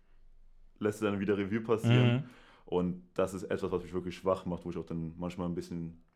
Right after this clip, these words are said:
Speaker 1: in die Tränen komme.
Speaker 2: Wird man ein bisschen sentimental dann, aber
Speaker 1: Ja, safe. Also als jetzt Theo und Emma gewonnen haben,
Speaker 2: Ja.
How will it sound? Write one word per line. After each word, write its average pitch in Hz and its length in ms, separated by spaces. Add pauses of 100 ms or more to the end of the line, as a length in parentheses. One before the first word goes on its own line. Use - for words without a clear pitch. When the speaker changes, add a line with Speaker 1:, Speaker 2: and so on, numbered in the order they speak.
Speaker 1:
in 92 100
die 95 80
Tränen 95 380
komme. 87 360 (180)
Speaker 2:
Wird 113 180
man 113 100
ein - 20
bisschen 117 220
sentimental 107 680
dann, 90 160
aber 98 80
Speaker 1:
Ja, 98 320
safe. 104 400
Also 90 140
als 90 180
jetzt 92 260
Theo 104 140
und 98 80
Emma 98 180
gewonnen 98 380
haben, 101 480
Speaker 2:
Ja. 98 340